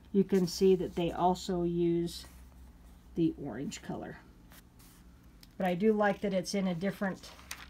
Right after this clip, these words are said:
color down here on the notes versus the text.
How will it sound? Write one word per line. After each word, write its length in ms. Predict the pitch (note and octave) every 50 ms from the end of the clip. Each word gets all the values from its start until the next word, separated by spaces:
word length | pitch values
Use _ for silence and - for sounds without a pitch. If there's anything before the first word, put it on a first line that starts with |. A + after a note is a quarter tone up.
| - - - - - - - - -
color 460 | - - G#3+ G#3 G#3 G#3 G#3 G#3 F#3 - -
down 260 | - G3+ G3 G3 F#3+ E3
here 260 | E3+ G3+ G3 G3 - -
on 160 | - F#3+ F#3+
the 80 | F#3
notes 420 | F3+ F#3 F3+ F#3 F#3 F#3+ E3+ - -
versus 540 | - F#3 F#3 F#3 E3+ - - F#3 F3 E3 D#3
the 120 | - D#3+
text. 580 | D#3+ - - F#3 F3+ F#3+ F#3+ - - - -